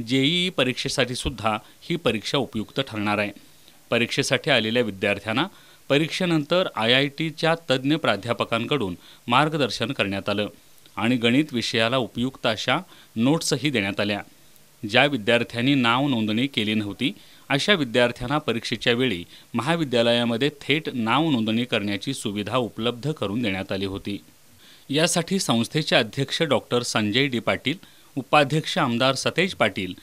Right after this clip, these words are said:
विश्वस्त आमदार ऋतुराज पाटील, तेजस पाटील यांचं मार्गदर्शन लाभलं. या परीक्षेतील यशस्वी विद्यार्थ्यांना अनुक्रमे पंचवीस हजार, पंधरा हजार आणि दहा हजार रुपयांची रोख बक्षिसं दिली जाणार आहेत.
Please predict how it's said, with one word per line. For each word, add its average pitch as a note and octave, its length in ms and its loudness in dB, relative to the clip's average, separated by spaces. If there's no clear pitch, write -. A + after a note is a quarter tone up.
विश्वस्त C3+ 460 0
आमदार B2+ 400 2
ऋतुराज A2 440 -2
पाटील, G2+ 380 -4
तेजस D3 340 2
पाटील A2+ 440 2
यांचं A#2 340 2
मार्गदर्शन A2 580 0
लाभलं. G2 400 -2
या A#2+ 100 4
परीक्षेतील B2 640 -2
यशस्वी C3+ 460 -2
विद्यार्थ्यांना A#2 680 -2
अनुक्रमे E3 460 0
पंचवीस C3+ 580 -4
हजार, G#2 420 0
पंधरा A2+ 360 2
हजार G#2 340 0
आणि C#3+ 120 4
दहा C#3+ 280 2
हजार A#2 320 0
रुपयांची A2+ 520 -2
रोख C3 340 -2
बक्षिसं A2+ 440 -4
दिली G#2+ 240 -2
जाणार G#2 280 0
आहेत. G2+ 120 2